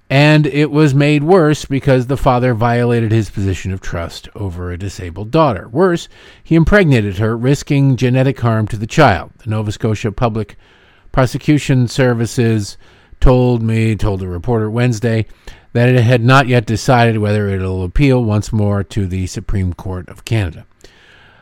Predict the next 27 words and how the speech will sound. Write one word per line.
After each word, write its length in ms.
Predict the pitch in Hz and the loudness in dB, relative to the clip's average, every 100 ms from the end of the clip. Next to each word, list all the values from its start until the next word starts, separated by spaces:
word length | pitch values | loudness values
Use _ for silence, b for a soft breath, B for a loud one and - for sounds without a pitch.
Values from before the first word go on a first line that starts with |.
| b b _ _ _ | b b _ _ _
The 100 | 120 | -6
court 520 | 131 - - 214 - - - | -6 -2 2 2 2 -14 -10
trial 540 | - - 92 104 - _ _ | -2 0 0 -2 -6 _ _
and 240 | 139 156 | 0 2
a 40 | 151 | 2
majority 580 | 139 107 131 180 185 185 | 0 2 4 4 4 2
of 80 | |
the 100 | 165 | 2
appeals 480 | 156 - 190 196 160 | 2 4 4 4 0
court 400 | - 110 101 - | -4 -4 -4 -4
didn't 300 | 123 147 170 | -2 0 -2
buy 260 | 135 127 131 | 0 0 0
the 120 | 123 | -2
Crown's 400 | - 110 107 107 | -2 -2 0 -2
argument. 580 | 104 101 85 85 - - | -4 -4 -4 -8 -12 -2
Why? 380 | 123 147 190 175 _ _ _ b b b b b - | 2 2 2 -2 _ _ _ b b b b b -2
Because 380 | 120 - 117 | 0 2 0
the 160 | 98 107 | 0 -2
offender 380 | 101 131 139 156 | 0 0 0 0
was 200 | 127 117 | 0 0
remorseful 720 | 117 131 202 226 - 113 113 - _ _ _ _ | 0 2 2 -2 -4 -4 -6 -12 _ _ _ _
and 380 | 147 156 175 170 | -2 0 0 0
was 420 | 135 135 135 127 | 2 2 2 -2
determined 1200 | - 117 113 - - 175 151 123 120 120 113 117 _ _ _ _ - | -6 -6 -6 -6 -4 0 0 -2 -2 -4 -6 -10 _ _ _ _ -4
unlikely 720 | 127 143 131 123 127 120 120 | 0 0 0 0 0 0 -2
to 260 | - 110 95 | -4 -6 -6
reoffend. 720 | 90 110 87 - 87 78 _ | -6 -6 -8 -10 -12 -14 _